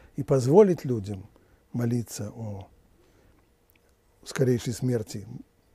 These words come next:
больного, который страдает, то можно позволить это другим людям, но ни в коем случае не его родственникам. Его родственники должны,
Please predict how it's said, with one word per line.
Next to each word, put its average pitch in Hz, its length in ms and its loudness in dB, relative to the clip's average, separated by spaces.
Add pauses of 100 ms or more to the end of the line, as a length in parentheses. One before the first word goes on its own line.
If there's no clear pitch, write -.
больного, 123 340 -4
который 113 380 -8
страдает, 104 560 -12 (1040)
то 131 500 2
можно 143 400 0
позволить 120 540 -4
это 120 160 -6
другим 120 420 -6
людям, 110 360 -6
но 110 60 -6
ни 107 120 -6
в - 60 -14
коем 135 220 -6
случае 117 360 -10
не 110 60 -6
его 101 180 -10
родственникам. - 580 -20 (1200)
Его 208 240 12
родственники 170 800 12 (3250)
должны, 151 800 6